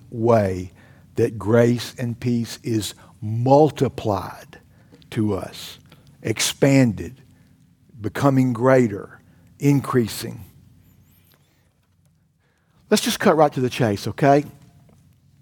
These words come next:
If you're never reading your Bible and never pondering in it and never studying it, and you're constantly dozing off during preaching,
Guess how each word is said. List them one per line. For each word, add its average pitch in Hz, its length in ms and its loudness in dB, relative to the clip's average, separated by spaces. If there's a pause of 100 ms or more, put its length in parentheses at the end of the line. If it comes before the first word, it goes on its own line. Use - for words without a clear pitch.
(100)
If - 140 -6
you're 120 100 -4
never 175 280 2
reading 214 280 0
your 208 100 0
Bible 175 600 0
and 113 140 -4
never 156 300 2
pondering 180 600 0
in 180 120 -2
it 180 140 -2
and 110 180 -4
never 147 240 2
studying 165 580 2
it, 156 220 0 (360)
and 131 100 0
you're 123 100 -2
constantly 180 640 0
dozing 160 520 2
off 147 260 4
during 123 220 -2
preaching, 180 720 -2